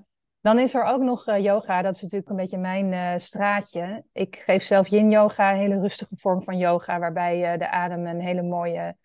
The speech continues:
tool is om meer in je lijf te komen, maar meestal niet echt een groot probleem.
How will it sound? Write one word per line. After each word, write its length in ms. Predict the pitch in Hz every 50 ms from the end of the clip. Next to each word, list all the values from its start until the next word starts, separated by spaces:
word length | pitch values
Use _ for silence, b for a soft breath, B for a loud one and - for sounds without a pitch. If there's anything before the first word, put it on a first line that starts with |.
| _ _ _ _ _ _ _ _
tool 280 | - - 277 285 285 262
is 460 | - - 202 202 202 - - - - _ _
om 220 | - 190 196 190 190
meer 200 | 190 190 202 -
in 100 | 196 190
je 80 | 190
lijf 260 | 190 202 208 240 247
te 120 | - - -
komen, 380 | - 196 185 180 175 180 180
maar 200 | 180 180 185 185
meestal 380 | 190 196 202 233 - - 202 190
niet 200 | 190 196 214 208
echt 180 | - 208 202 -
een 100 | 220 196
groot 300 | - - 190 190 185 -
probleem. 640 | _ - - 185 170 160 165 160 160 165 202 254